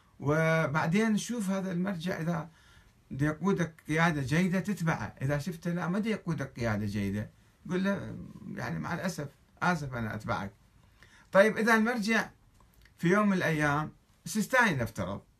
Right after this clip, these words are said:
ما يؤمن بولاية الفقيه، هو طبعًا يؤمن، يؤمن النص، يعني في أشياء يؤمن بها وأشياء ما يؤمن بها. يعتبر نفسه هو الحاكم الشرعي حسب ما مذكور في الم-، في هذا، في الفتاوى مالته،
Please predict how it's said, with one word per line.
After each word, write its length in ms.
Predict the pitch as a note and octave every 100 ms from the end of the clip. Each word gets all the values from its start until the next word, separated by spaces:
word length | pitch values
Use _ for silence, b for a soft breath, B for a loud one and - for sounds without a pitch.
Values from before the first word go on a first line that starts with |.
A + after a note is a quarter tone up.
| _ _ -
ما 100 | G#3+
يؤمن 320 | C4 G#3+ E3
بولاية 280 | C3+ A2+ G#2+
الفقيه، 300 | G#2+ G#2+ D#3+
هو 100 | G3+
طبعًا 300 | G3 G#3 G3+
يؤمن، 360 | A3 C3 A2 G#2+ - _ b b b b b -
يؤمن 360 | E3+ F3 D#3 - E3
النص، 380 | E3 A2+ -
يعني 220 | G#2+ B2 C3+
في 240 | F#3+ -
أشياء 320 | E3 F#3 G#2
يؤمن 280 | D3+ F#3 E3+
بها 180 | F3+ E3+
وأشياء 340 | A#2+ - F2+
ما 80 | A2
يؤمن 260 | F2+ F#2 F2+
بها. 260 | F2+ F#2+ - _ b b b b b b b b b b b b b b b b _
يعتبر 420 | E3 D#3+ G3+ G3 F3+
نفسه 280 | F3+ E3
هو 100 | D#3+
الحاكم 380 | D#3 D3+ D#3 D3
الشرعي 500 | A#2+ - A#2+ - -
حسب 340 | C#3 F3 F#3+ F3
ما 200 | F#3+ F#3
مذكور 360 | F3 - F#3
في 100 | E3+
الم-، 280 | E3 E3 -
في 260 | E3+ D3 C#3+
هذا، 300 | G#2 E2 F#2+
في 140 | -
الفتاوى 520 | G#2+ A#2 C3 B2+ G2
مالته، 380 | F2+ E2+ -